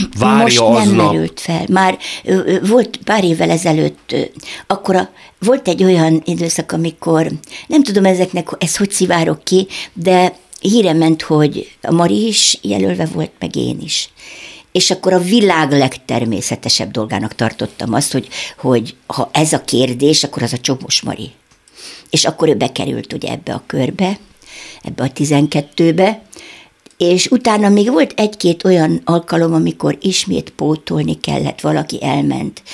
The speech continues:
Speaker 1: pótolni kellett a létszámot,
Speaker 2: Ugye ilyenkor
Speaker 1: és
Speaker 2: mindig a fennmaradó tizenegy egymás közt
Speaker 1: egymás
Speaker 2: választja
Speaker 1: között
Speaker 2: ki titkos
Speaker 1: szavazzák meg.
Speaker 2: szavazással.
Speaker 1: Igen, a követ-, hát az, hogy titkos, azt én nem tudom, mert még nem voltam ugye soha.
Speaker 2: Jó, hogy egymás közt lehet, hogy nyilvános, persze.
Speaker 1: Egymás közt meg kell talán, hogy beszéljék.
Speaker 2: Igen.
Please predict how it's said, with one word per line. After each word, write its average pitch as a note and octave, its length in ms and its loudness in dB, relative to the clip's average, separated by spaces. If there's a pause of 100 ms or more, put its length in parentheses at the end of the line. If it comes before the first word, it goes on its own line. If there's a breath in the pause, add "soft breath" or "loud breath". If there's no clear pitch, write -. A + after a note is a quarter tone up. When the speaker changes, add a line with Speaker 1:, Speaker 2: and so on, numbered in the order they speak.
(220 loud breath)
Speaker 1:
pótolni C#3+ 520 0
kellett C#3 440 -4
a D#3 40 0
létszámot, F#3 600 0 (200 loud breath)
Speaker 2:
Ugye A#2+ 160 2
ilyenkor A2+ 260 4
Speaker 1:
és A#2 60 2
Speaker 2:
mindig B2+ 380 2
a - 60 -10
fennmaradó G2+ 440 2
tizenegy F#2 560 0
egymás F#2 440 -2
közt - 240 0
Speaker 1:
egymás F3+ 400 2
Speaker 2:
választja C#3+ 280 0
Speaker 1:
között D#3 300 0
Speaker 2:
ki D3+ 80 2
titkos - 260 -2
Speaker 1:
szavazzák G2 280 0
meg. D#3+ 140 -4
Speaker 2:
szavazással. E3 240 4
Speaker 1:
Igen, D3 80 0
a D#3 160 -2
követ-, D#3 380 -4 (360 loud breath)
hát - 240 0
az, G3 120 0
hogy F#3 120 -4
titkos, G3+ 400 -2
azt F#3 180 -2
én F#3 100 0
nem D#3+ 180 4
tudom, D#3 300 -2
mert D#3 160 4
még D#3 140 4
nem D3+ 240 4
voltam D#3+ 340 -8
ugye - 180 -8
soha. E3 420 -2
Speaker 2:
Jó, C3+ 60 6
hogy D3 120 4
egymás C#3+ 340 2
közt - 200 0
lehet, A2+ 200 0
hogy G#2+ 120 0
nyilvános, E2 480 -2
persze. - 440 -4
Speaker 1:
Egymás A3+ 360 2
közt - 180 -2
meg G#3+ 180 -2
kell E3+ 140 -2
talán, E3 300 -2
hogy D#3+ 140 -2
beszéljék. D#3+ 580 -4
Speaker 2:
Igen. F2 160 -8